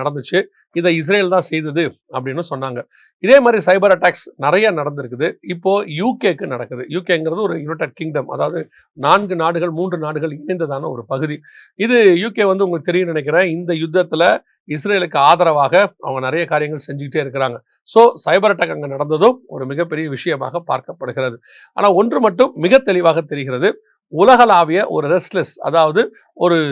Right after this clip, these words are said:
சமாதானம் இல்லை அல்லது ஒரு நிம்மதி இல்லாத நிலைமை உலகளாவிய போய்க்கொண்டே இருக்கிறது. இது இன்னும் வளரத்தான் செய்ய போகிறது. இது குறைவதற்கான எந்த வாய்ப்புமே இப்போதைக்கு நமக்கு தூரத்துல கையளவு மேகம் கூட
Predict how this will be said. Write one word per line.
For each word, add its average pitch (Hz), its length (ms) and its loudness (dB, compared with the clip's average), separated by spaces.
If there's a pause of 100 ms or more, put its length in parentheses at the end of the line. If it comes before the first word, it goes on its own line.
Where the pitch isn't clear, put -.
(420)
சமாதானம் 208 560 6
இல்லை 165 260 0 (200)
அல்லது 196 340 4
ஒரு 156 160 -2 (400)
நிம்மதி 233 380 2
இல்லாத 160 280 2
நிலைமை 175 340 0 (180)
உலகளாவிய 180 520 4 (120)
போய்க்கொண்டே 156 420 -8 (140)
இருக்கிறது. 147 360 -6 (360)
இது 160 140 0 (120)
இன்னும் 247 260 0 (140)
வளரத்தான் 208 680 6
செய்ய 170 180 -6
போகிறது. 147 440 0 (280)
இது 135 180 -10 (100)
குறைவதற்கான 202 680 4 (100)
எந்த 175 160 0 (100)
வாய்ப்புமே 165 400 -2 (220)
இப்போதைக்கு 165 400 -4
நமக்கு 156 440 -6
தூரத்துல 170 380 2 (460)
கையளவு 185 440 6
மேகம் 147 260 -4
கூட 151 120 -6